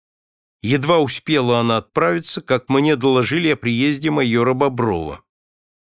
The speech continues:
«Помилуйте, что вы делаете?» — воскликнул он, входя в мой кабинет. «Разве вы не видите, что сестра моя помешанная? Можно ли заключать её в тюрьму? Неужели вы верите её бредням? Она по уши влюблена в негодяя Ичалова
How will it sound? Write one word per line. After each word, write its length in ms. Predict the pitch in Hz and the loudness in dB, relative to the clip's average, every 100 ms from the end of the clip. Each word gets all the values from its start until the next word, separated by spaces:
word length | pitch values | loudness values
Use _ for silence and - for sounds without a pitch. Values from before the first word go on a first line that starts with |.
| _ _ _ _ - | _ _ _ _ -4
«Помилуйте, 640 | 131 104 135 110 71 - | -2 0 0 -2 -6 -10
что 280 | - - 175 | -8 0 2
вы 120 | 220 | 2
делаете?» — 520 | 196 247 185 113 87 113 | 0 0 0 -2 -2 -2
воскликнул 560 | 117 - 147 - 147 | -2 -2 -2 0 2
он, 180 | 156 175 | 2 2
входя 360 | - 127 131 135 | 0 -2 0 0
в 20 | |
мой 200 | 135 131 | 0 -2
кабинет. 580 | 131 110 113 95 - _ _ _ _ | -2 -2 -2 -4 -8 _ _ _ _
«Разве 380 | 160 190 123 170 | 0 0 -2 -2
вы 140 | 175 | 0
не 160 | 185 143 | 0 0
видите, 560 | 143 247 254 233 226 | -2 -2 -2 -2 0
что 200 | 202 - | -2 -2
сестра 480 | 156 156 139 - 151 | -2 -2 -4 -2 0
моя 240 | 180 202 214 | 2 0 0
помешанная? 880 | 185 233 262 196 - 92 71 64 - _ _ _ | -2 0 0 -2 -4 -10 -12 -16 -20 _ _ _
Можно 400 | 190 254 254 175 | 2 4 2 2
ли 140 | 233 226 | 0 0
заключать 640 | 185 - 208 - 220 - | -2 -2 -2 0 0 0
её 140 | 233 202 | -2 -4
в 80 | |
тюрьму? 520 | - 233 233 214 120 - _ _ | -2 0 2 2 0 -4 _ _
Неужели 460 | - 190 156 202 254 | 0 2 2 0 0
вы 180 | 220 208 | 2 0
верите 480 | 165 240 233 - 262 | 0 0 -2 0 2
её 200 | 202 208 | 2 2
бредням? 520 | 185 196 139 85 80 _ _ | 2 0 -2 -8 -16 _ _
Она 260 | 139 175 190 | 0 2 0
по 280 | - 240 254 | 0 2 2
уши 240 | 180 160 | 2 0
влюблена 560 | 135 139 143 156 165 226 | 2 0 2 2 2 2
в 60 | |
негодяя 440 | 185 127 143 180 240 | 0 0 2 2 0
Ичалова 760 | 143 101 - 120 123 151 190 | -2 -4 -2 0 0 0 -2